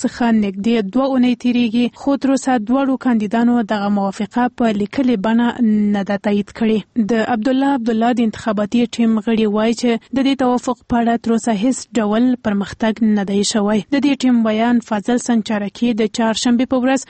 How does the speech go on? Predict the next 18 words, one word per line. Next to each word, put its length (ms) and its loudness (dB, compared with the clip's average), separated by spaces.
ازادي 380 0
راډیو 260 0
ته 160 2
وویل 280 0
چې 80 2
تر 160 2
اوسه 240 -2
د 220 -2
دوی 180 2
سیال 340 0
ټیم 200 4
د 20 0
دې 60 2
توافق 320 -4
د 200 0
لاسلیک 540 -2
لپاره 480 0
لیوالتیا 500 0